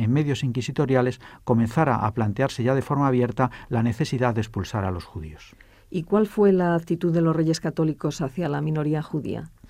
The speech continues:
Speaker 1: En su ascenso al trono, los reyes católicos contaron con el apoyo decidido de algunos de los principales dirigentes de la comunidad judía castellana, así como también de destacados representantes de la sociedad judeoconversa,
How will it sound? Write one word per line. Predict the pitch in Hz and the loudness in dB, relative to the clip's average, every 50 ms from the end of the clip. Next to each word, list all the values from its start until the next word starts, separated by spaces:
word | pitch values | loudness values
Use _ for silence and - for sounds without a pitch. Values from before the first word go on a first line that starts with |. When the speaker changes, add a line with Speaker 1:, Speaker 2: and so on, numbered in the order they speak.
| - - - - - - - - - - - - - - | -20 -18 -18 -16 -16 -18 -18 -18 -20 -20 -20 -20 -14 -4
Speaker 1:
En | - 170 151 | 2 2 2
su | - - 160 | 4 6 6
ascenso | 151 143 - - 208 196 - 202 | 6 6 6 6 4 6 8 6
al | 185 165 | 6 6
trono, | - - 185 170 160 165 180 - | 6 6 6 6 6 4 4 4
los | - 131 123 | 4 4 4
reyes | 120 139 143 143 147 - | 4 2 0 0 -2 -2
católicos | - 143 127 - 151 147 147 139 160 160 147 - | -2 -2 2 2 2 2 2 2 2 0 0 0
contaron | - 123 107 101 101 139 139 135 151 165 160 | -2 0 0 2 2 2 2 4 2 0 0
con | - - 120 113 | 0 0 0 2
el | 104 104 | 2 0
apoyo | 104 101 - 156 165 165 147 | 0 2 2 2 4 4 4
decidido | 127 110 - - 117 131 160 170 165 | 4 2 0 -2 -2 0 2 2 2
de | 139 123 | 2 4
algunos | 113 110 110 127 135 139 135 123 | 2 2 2 2 2 2 2 0
de | 127 | 0
los | 110 107 - | 0 -2 -4
principales | - - 90 - 110 - - 117 123 123 | -6 -10 -8 -8 -8 -4 -2 0 0 0
dirigentes | 113 135 123 113 - - 123 117 117 139 | 0 -2 -4 -4 -4 -2 -2 -2 -2 -2
de | 117 120 | -2 0
la | 107 104 101 | 0 0 -2
comunidad | - 104 95 92 92 95 98 117 120 | -2 -4 -4 -4 -2 -2 -2 -2 -2
judía | - - 110 95 107 101 | -2 -4 -4 -2 -2 -4
castellana, | 90 - 92 - - - 95 107 131 147 143 123 95 - - | -2 -4 -6 -8 -6 -6 -2 0 0 2 2 0 -2 -2 -4
así | - - - 185 | -6 -4 -4 -2
como | - 180 151 135 | 0 2 2 2
también | - 123 110 120 143 151 131 | 2 2 2 2 2 2 0
de | 123 | 0
destacados | 113 107 104 - 110 101 - 117 120 127 123 | 0 -2 -2 -4 -6 -4 -2 0 0 0 0
representantes | 127 123 120 127 117 131 135 117 117 120 117 117 143 131 | -2 -2 -4 -4 -4 -2 -2 -2 0 -2 -2 0 -2 -2
de | 113 107 | -2 -2
la | 101 98 | -2 -4
sociedad | - - 101 - - 110 104 113 | -4 -6 -12 -10 -8 -6 -6 -4
judeoconversa, | 113 - - 104 101 95 - 95 90 92 95 87 - - - 92 | -4 -4 -4 -4 -4 -4 -4 -6 -8 -8 -8 -10 -10 -12 -12 -12